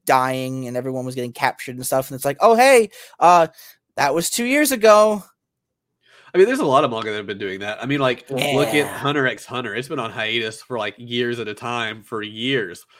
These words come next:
Speaker 2: Like, it'll be like, "I released volume this and this. Cool. On a hiatus for four, three years. Cool, I released another volume. Going back on hiatus for a year." Like, it's very much like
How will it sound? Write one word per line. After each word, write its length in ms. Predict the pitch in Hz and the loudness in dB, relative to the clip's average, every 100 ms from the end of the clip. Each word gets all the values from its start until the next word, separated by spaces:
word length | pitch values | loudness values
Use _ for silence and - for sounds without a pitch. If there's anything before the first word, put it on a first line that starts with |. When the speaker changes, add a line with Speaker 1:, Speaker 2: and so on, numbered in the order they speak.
| _ - | _ -10
Speaker 2:
Like, 120 | 127 | -6
it'll 100 | 139 | -4
be 60 | 123 | -4
like, 160 | 117 - | -6 -2
"I 80 | |
released 420 | 156 160 131 135 131 | -2 0 -2 -4 -6
volume 720 | 123 127 135 135 135 139 - - | -4 -2 -2 -4 -6 -8 -14 -20
this 320 | 120 123 135 | -10 -8 -8
and 140 | 156 | -6
this. 320 | 185 120 101 _ | -6 -6 -8 _
Cool. 380 | 180 127 98 - | -4 -4 -6 -8
On 100 | 139 | -6
a 40 | |
hiatus 340 | 151 135 135 127 | -4 -2 -2 -4
for 120 | 107 | -12
four, 180 | 117 - | -16 -18
three 180 | - 107 | -16 -14
years. 340 | 104 98 101 - _ _ | -10 -10 -10 -14 _ _
Cool, 160 | - 175 | -4 0
I 60 | |
released 300 | 151 143 139 | 0 0 -4
another 260 | 160 160 117 | -6 -6 -8
volume. 320 | 101 90 90 _ | -8 -10 -12 _
Going 180 | 117 123 | -10 -6
back 200 | 123 135 | -6 -6
on 100 | 123 | -6
hiatus 400 | 131 131 113 - | -4 -4 -4 -10
for 180 | 104 95 | -14 -14
a 60 | |
year." 340 | 98 95 92 - _ _ | -14 -14 -16 -18 _ _
Like, 140 | 147 147 | -6 -4
it's 160 | 143 | -4
very 240 | 143 151 139 | -2 -2 -2
much 320 | 131 131 135 | -4 -6 -6
like 320 | 123 120 - | -4 -4 -6